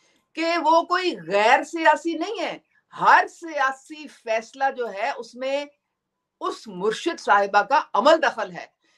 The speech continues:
इमरान खान ने अगर किसी की छुट्टी करानी होती है, तो वो भी, अ, मुर्शिद के कहने पे होती है।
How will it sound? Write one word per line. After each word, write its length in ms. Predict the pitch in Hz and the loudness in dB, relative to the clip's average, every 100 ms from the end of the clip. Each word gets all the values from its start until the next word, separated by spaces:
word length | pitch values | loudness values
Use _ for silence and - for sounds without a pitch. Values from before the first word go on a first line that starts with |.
| _ | _
इमरान 460 | 277 262 247 302 339 | -10 -2 2 2 -2
खान 440 | 311 302 320 330 | -4 -2 -2 -4
ने 120 | 311 | -12
अगर 340 | 302 247 285 311 | -10 -8 -8 -8
किसी 260 | 320 - | -12 -20
की 140 | 294 285 | -16 -16
छुट्टी 300 | - 170 240 | -16 -12 0
करानी 360 | 311 294 302 | 6 6 6
होती 280 | 330 320 320 | 0 -4 -2
है, 240 | 311 320 320 - _ _ _ 269 | 4 4 4 -6 _ _ _ 2
तो 300 | 285 269 202 | 4 4 2
वो 140 | 202 214 | -8 -8
भी, 260 | 269 294 | -12 -12
अ, 320 | 294 214 233 226 | -10 -6 -4 -4
मुर्शिद 340 | 226 240 294 | -8 -10 -14
के 140 | - | -18
कहने 280 | 302 302 330 | -4 -4 -4
पे 120 | 330 | -6
होती 280 | 311 302 302 | -6 -6 -6
है। 220 | 294 285 | -6 -6